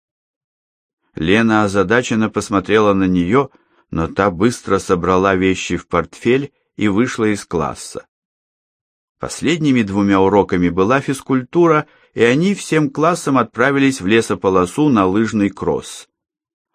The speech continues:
Алла не очень любила лыжи, она быстро уставала, предпочитая этому виду спорта бег. Но в этот раз всё было по-другому.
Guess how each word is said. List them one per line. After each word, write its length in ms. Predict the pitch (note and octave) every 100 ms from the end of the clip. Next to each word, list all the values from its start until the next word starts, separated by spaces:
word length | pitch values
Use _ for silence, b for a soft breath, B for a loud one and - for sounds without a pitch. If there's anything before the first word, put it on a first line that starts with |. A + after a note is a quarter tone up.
| _ -
Алла 340 | F#3 F3+ E3
не 200 | D#3+ D#3
очень 380 | D3+ A#2 - G#2
любила 500 | G2 F#2 F#2 F#2 F2+
лыжи, 500 | F2+ C3 D3 C#3 C3+ b b b
она 260 | D#2+ D#2+
быстро 360 | D#2+ E2+ - E2+
уставала, 640 | D#2+ - D#2 D#2 D2 D2 - b b b
предпочитая 720 | G#2+ - A#2+ C3+ C3+ D#3+ D3
этому 420 | - A#2+ A#2+ A2 G#2
виду 320 | A#2 G#2 G#2
спорта 540 | - A2+ A2+ - G#2
бег. 520 | F#2 F#2 D2+ - - _ _ _ _ _ -
Но 160 | D#2
в 60 | D#2
этот 280 | D#3 D#3 C#3
раз 240 | A2+ F#2+
всё 360 | - - - D#3
было 300 | B2+ C#3+ C#3+
по-другому. 800 | D3+ B2+ C3 A2+ F#2 D2+ C2